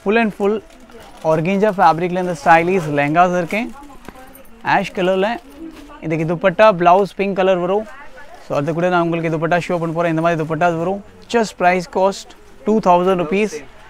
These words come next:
அதே மாதிரி பிளவுஸ் வரும். துப்பட்டா common இருக்கேன், லெஹங்கா color மட்டும் சேஞ்ச் ஆகும். So, new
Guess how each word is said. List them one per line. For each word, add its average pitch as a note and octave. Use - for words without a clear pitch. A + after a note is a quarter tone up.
அதே E3
மாதிரி E3
பிளவுஸ் D#3+
வரும். F#3
துப்பட்டா E3
common F3
இருக்கேன், F#3
லெஹங்கா D#3+
color F3
மட்டும் E3+
சேஞ்ச் F3
ஆகும். G#3
So, F#3
new F#3+